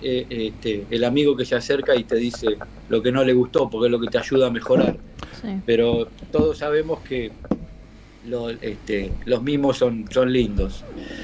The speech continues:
Speaker 1: Yo lo que, no sé, vos hacías ahí como una especie de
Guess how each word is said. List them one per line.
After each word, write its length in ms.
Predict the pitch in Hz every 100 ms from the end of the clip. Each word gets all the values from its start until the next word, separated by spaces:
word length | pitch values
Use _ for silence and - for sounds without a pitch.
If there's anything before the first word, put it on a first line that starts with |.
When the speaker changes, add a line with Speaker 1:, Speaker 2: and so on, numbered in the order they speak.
| -
Speaker 1:
Yo 160 | - 240
lo 160 | 262 -
que, 280 | 208 196 185 - - - - - -
no 160 | 170
sé, 180 | 202 214
vos 240 | 196 202 202
hacías 420 | 185 202 202 -
ahí 140 | 175
como 240 | 185 175 165
una 100 | 165
especie 460 | - 175 120 147
de 300 | 127 113 107